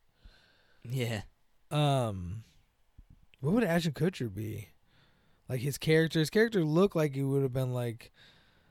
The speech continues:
Speaker 1: Probably
Speaker 2: probably, like, late twenties or mid twenties. Like, if you're in that, in your career, probably late twenties,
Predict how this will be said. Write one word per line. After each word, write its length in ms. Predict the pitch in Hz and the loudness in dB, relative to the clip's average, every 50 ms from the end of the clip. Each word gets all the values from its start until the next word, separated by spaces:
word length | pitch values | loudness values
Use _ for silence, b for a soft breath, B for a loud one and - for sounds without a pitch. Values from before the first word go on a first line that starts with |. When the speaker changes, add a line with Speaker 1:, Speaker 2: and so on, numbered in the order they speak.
| b b b b b b _ _ _ _ _ _ _ _ _ _ - _ _ _ _ _ - | b b b b b b _ _ _ _ _ _ _ _ _ _ -20 _ _ _ _ _ -12
Speaker 1:
Probably 180 | 123 143 151 | -8 -4 -2
Speaker 2:
probably, 260 | 151 139 160 165 165 | 2 2 4 4 4
like, 160 | 165 156 147 135 | 4 2 2 0
late 380 | 131 135 143 143 147 156 160 - | -4 -4 -4 -2 -2 -4 -4 -6
twenties 580 | - - 147 143 147 147 151 156 156 156 143 | -4 0 0 2 2 2 2 2 2 2 0
or 220 | 139 127 135 139 127 | 0 0 -2 -2 -2
mid 240 | 131 139 139 143 | -2 -4 -4 -2
twenties. 500 | 139 143 156 156 156 160 160 165 170 156 | 0 0 2 2 2 2 2 0 0 0
Like, 140 | 156 143 135 | -2 -2 -2
if 80 | 131 127 | 0 0
you're 160 | 131 139 135 | 0 0 0
in 120 | 135 139 | 0 0
that, 200 | 139 135 135 131 | 0 0 -2 -2
in 100 | 311 139 | -4 -4
your 120 | 139 135 123 | -4 -4 -2
career, 160 | - 147 143 | 0 0 4
probably 320 | 139 202 208 214 185 165 | 6 6 8 8 6 6
late 260 | 151 147 143 143 135 123 | 6 4 0 0 0 0
twenties, 600 | 127 143 139 139 147 156 165 165 - - - - | 0 0 2 2 2 2 0 0 -2 -8 -10 -14